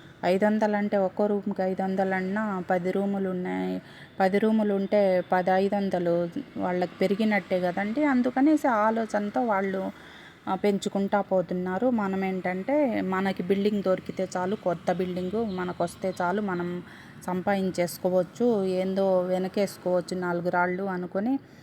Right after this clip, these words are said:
ఆ, మనం ఎగబడి తీసుకుంటున్నాము. అంతకు మించి ఏం లేదు. ఇక్కడికొచ్చి లాస్ పడి ఏడవడం తప్ప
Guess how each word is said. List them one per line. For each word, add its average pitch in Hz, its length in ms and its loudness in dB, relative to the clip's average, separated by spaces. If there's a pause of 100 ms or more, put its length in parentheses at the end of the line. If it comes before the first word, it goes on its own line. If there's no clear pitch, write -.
(260)
ఆ, 185 80 0
మనం 185 380 0
ఎగబడి 190 460 4
తీసుకుంటున్నాము. 165 960 0
అంతకు 175 420 0
మించి 175 320 0
ఏం 180 400 0
లేదు. 175 260 0
ఇక్కడికొచ్చి 170 760 -2
లాస్ 185 500 -2
పడి 180 160 -2
ఏడవడం 180 580 2
తప్ప 175 540 -2